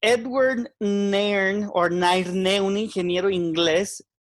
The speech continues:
eh, pues reconoció un trozo de goma en lugar de pan rallado. Eh, o sea que p-, él iba a usar un pedazo de pan rallado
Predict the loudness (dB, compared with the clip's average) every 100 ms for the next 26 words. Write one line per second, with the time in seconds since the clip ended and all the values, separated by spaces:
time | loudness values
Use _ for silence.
0 | _ 0 4 2 2 0 0 -2 0 0
1 | 0 0 2 4 4 2 0 0 -2 -4
2 | -4 0 0 0 0 0 0 0 2 0
3 | -4 -16 -18 -18 -4 0 0 2 2 2
4 | 0 -2 -4 _ _ 0 0 -2 -2 0
5 | 2 2 0 -6 _ _ _ -6 -2 0
6 | 0 0 0 2 4 4 4 2 0 -4
7 | -2 2 2 0 0 -2 -2 -8 -16 -6
8 | -2 2 2 2 0 0 -2 -6 _ _
9 | -2 2 2 2 0 -2 0 2 4 4
10 | -2 -8 _ _ -6 0 2 4 4 4
11 | 2